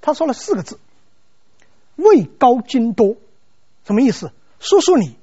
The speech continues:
地位很高，你的钱又很多嘛，所以我才前居而后攻。苏秦一听，反倒觉得自责起来，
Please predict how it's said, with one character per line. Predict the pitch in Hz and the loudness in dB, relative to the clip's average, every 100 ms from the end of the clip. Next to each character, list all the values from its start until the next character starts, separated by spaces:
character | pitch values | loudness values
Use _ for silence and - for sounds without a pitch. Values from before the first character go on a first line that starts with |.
| _ _ _ | _ _ _
地 | 427 370 | -4 0
位 | 269 | 0
很 | 151 143 | -2 -6
高， | - 226 - _ _ _ _ _ _ - | -4 -4 -6 _ _ _ _ _ _ -2
你 | 330 | 0
的 | 330 | 0
钱 | - 214 233 415 | -2 0 0 2
又 | 466 | 0
很 | - 180 | 0 -6
多 | 180 160 | -8 -12
嘛， | 127 - - _ _ _ _ | -14 -20 -20 _ _ _ _
所 | - 233 349 | -2 2 4
以 | 415 | 2
我 | 226 165 | 0 -4
才 | - 196 220 _ _ _ | -6 -8 -8 _ _ _
前 | - 190 208 254 | -6 -2 0 -2
居 | 240 214 | -6 -4
而 | 196 | -4
后 | 190 180 | -4 -10
攻。 | 170 170 _ _ _ _ _ 190 175 _ _ _ _ _ _ _ _ | -10 -14 _ _ _ _ _ -20 _ _ _ _ _ _ _ _ _
苏 | - - 381 427 | -20 -2 2 4
秦 | 311 381 | 4 2
一 | |
听， | - 349 392 _ _ _ _ - _ _ _ _ _ _ _ _ _ _ _ _ _ _ _ _ - _ | 2 -2 -4 _ _ _ _ -20 _ _ _ _ _ _ _ _ _ _ _ _ _ _ _ _ -20 _
反 | - - 185 135 151 | -8 -4 -4 -6 0
倒 | 320 | 0
觉 | - 240 | 0 -4
得 | 226 | -4
自 | - 349 | -2 -4
责 | 156 160 254 | -4 -4 -6
起 | - | -6
来， | - - | -14 -20